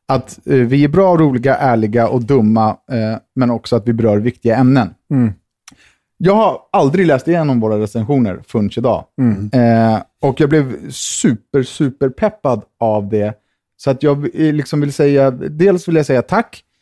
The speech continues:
Speaker 1: eh, till alla som tar sig tiden att sätta betyg och recensera och ge oss, eh,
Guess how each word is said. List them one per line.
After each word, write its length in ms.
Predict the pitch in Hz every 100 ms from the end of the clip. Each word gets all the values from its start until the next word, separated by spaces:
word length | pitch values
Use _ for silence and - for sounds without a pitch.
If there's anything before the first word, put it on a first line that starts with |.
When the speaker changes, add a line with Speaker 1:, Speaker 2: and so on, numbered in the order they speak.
| _ _ _
Speaker 1:
eh, 240 | 151 139 131
till 160 | 143
alla 200 | 135 123
som 140 | 123 123
tar 160 | 127
sig 160 | 120 120
tiden 420 | - 180 147 120
att 260 | 120 - - 131
sätta 280 | - 127 127
betyg 440 | 123 - 127 117
och 80 | 117
recensera 540 | 117 123 113 123 117
och 100 | 113
ge 140 | 113 113
oss, 200 | 110 -
eh, 200 | 117 107